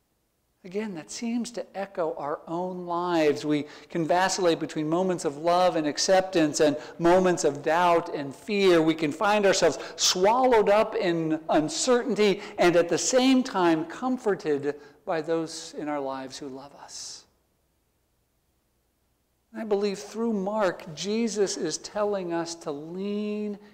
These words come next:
into the Spirit. Lean into the Spirit even when it blows us into unexpected and uncharted territory. Lean into the Spirit in times of uncertainty because God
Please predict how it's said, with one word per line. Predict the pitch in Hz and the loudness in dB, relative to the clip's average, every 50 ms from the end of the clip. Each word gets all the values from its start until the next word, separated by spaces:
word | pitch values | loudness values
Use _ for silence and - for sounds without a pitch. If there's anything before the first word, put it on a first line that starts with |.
| _ _ _ _ _ - | _ _ _ _ _ -10
into | 180 175 175 175 165 170 156 | -8 -8 -8 -8 -8 -10 -8
the | 151 160 147 | -8 -8 -6
Spirit. | - - - - 175 165 - - - _ _ - - - _ _ _ _ _ _ _ _ _ _ - - _ _ 180 | -6 -8 -10 -10 -16 -20 -20 -20 -20 _ _ -20 -20 -20 _ _ _ _ _ _ _ _ _ _ -20 -20 _ _ -6
Lean | 185 220 247 254 262 254 233 | -2 0 4 4 4 4 4
into | 226 226 214 202 202 | 4 2 2 2 2
the | 185 180 | 2 0
Spirit | 180 - - 208 190 196 190 190 196 - - | 0 -2 -2 2 4 4 4 4 0 -2 -4
even | 269 226 247 254 262 269 277 269 247 269 262 247 233 | 0 2 4 4 4 4 4 4 2 2 0 2 2
when | 220 214 202 | 2 2 2
it | 185 175 175 - | 0 -2 -4 -2
blows | 170 175 190 208 214 220 226 220 196 185 | 0 2 4 4 6 4 4 2 0 0
us | 202 196 190 185 190 190 | 2 4 4 4 2 -2
into | - - 180 175 156 170 - - - | -8 -8 -8 -4 -4 -6 -6 -4 -4
unexpected | 196 202 220 220 208 - - - 214 190 170 - - 196 175 170 165 170 - - - - | -2 -2 -2 -2 -6 -8 -8 -4 -2 -2 -2 -2 -2 0 0 0 -2 -4 -12 -18 -14 -4
and | - 175 156 156 - - | -2 -2 -2 -2 -2 0
uncharted | 170 170 170 180 175 165 - - 165 151 151 147 151 151 143 147 | 2 2 2 2 0 -2 0 2 2 2 2 2 0 -2 -4 -4
territory. | - - 147 147 143 143 139 139 - 151 135 131 127 127 - - - - | -4 0 0 2 2 0 0 -2 -4 -4 -2 -2 -4 -4 -8 -16 -16 -8
Lean | - 185 196 226 254 269 269 269 269 262 254 247 | -2 0 2 4 6 6 6 6 6 6 6 4
into | 262 262 226 214 196 | 2 2 2 2 2
the | 185 170 175 - | 2 2 0 0
Spirit | - - - 233 214 220 226 226 226 220 214 | -2 -6 -2 0 2 4 6 6 6 6 4
in | 196 170 165 | 2 0 0
times | - 185 190 190 190 190 165 | 0 0 2 2 2 2 2
of | 170 151 160 | 2 2 2
uncertainty | 143 143 - - - - 220 226 214 220 202 185 196 196 185 - - - - - | 0 0 -2 -2 2 4 4 2 4 0 0 2 2 2 2 0 -6 -14 -8 -4
because | - 185 190 - 190 180 - | -4 -2 -2 -2 -4 -6 -6
God | - - 202 185 202 196 190 190 190 185 180 185 | -6 -6 -4 -4 -2 -2 0 0 0 0 -2 -4